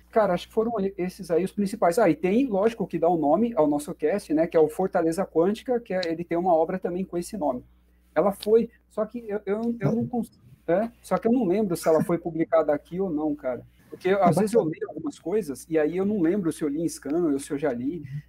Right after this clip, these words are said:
Speaker 1: Mas é isso, eu acho que meu percurso foi esse.
Speaker 2: É assim, às vezes eu posso ter lido antes, mas eu conheci de, de associar o nome ao autor com o Sweet Tooth. Gostei. Só que várias coisas eu não, eu não, não tenho. Tipo, o Soldador Subaquático, sabe aquela coisa que você quer comprar, quer ler, mas você nunca,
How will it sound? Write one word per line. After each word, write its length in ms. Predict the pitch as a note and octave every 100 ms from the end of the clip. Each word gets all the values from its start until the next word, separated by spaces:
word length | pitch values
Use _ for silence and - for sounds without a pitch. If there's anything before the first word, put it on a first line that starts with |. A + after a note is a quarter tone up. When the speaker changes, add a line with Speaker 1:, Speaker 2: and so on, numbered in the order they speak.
| -
Speaker 1:
Mas 120 | - A#3
é 80 |
isso, 180 | G3+ D3+
eu 40 | D3+
acho 100 | -
que 60 |
meu 100 | F#3+
percurso 340 | G3 F#3+ G3 -
foi 160 | G3+ D3
esse. 280 | B2+ - _ _ - -
Speaker 2:
É 40 | F#3+
assim, 240 | - G3+
às 120 | D3
vezes 160 | C#3 G3+
eu 60 | A3+
posso 220 | G#3 -
ter 100 | F#3
lido 240 | F3+ F3+
antes, 400 | D3+ G#3 - - - - -
mas 160 | C#3+
eu 80 | E3
conheci 400 | F3+ E3+ D#3 F#3
de, 320 | F3+ E3+ F3+
de 100 | D3
associar 400 | D#3 E3+ - E3+
o 80 | E3
nome 260 | D3 E3 F#3
ao 120 | D3+
autor 360 | C#3 - D3+
com 140 | - F3+
o 160 | F#3+
Sweet 260 | F3+ F3+ F3+
Tooth. 300 | C#3+ F3 - _ _ _ _
Gostei. 500 | D3+ E3 - C#3+ G3 _ _ _ _ _ _ _
Só 200 | - E3
que 100 | -
várias 280 | - G#3 A#3
coisas 320 | - F#3 F3
eu 80 | F#3
não, 180 | F#3 G#3
eu 60 | E3+
não, 80 |
não 240 | F#3 F3+ F#3
tenho. 280 | E3+ E3 B2+
Tipo, 260 | E3+ D3+
o 20 |
Soldador 340 | C3 D#3+ D#3+ E3+
Subaquático, 800 | E3+ D#3 - E3 F3+ - E3 D3+
sabe 200 | - E3
aquela 160 | D#3+
coisa 140 | D3 D#3
que 80 | -
você 200 | - C#3+
quer 140 | E3
comprar, 580 | - C#3+ - D3+ D#3+ D3
quer 180 | - D3
ler, 240 | D3 D#3+
mas 180 | C#3 C#3
você 120 | C#3
nunca, 380 | C#3+ F3 C#3 C3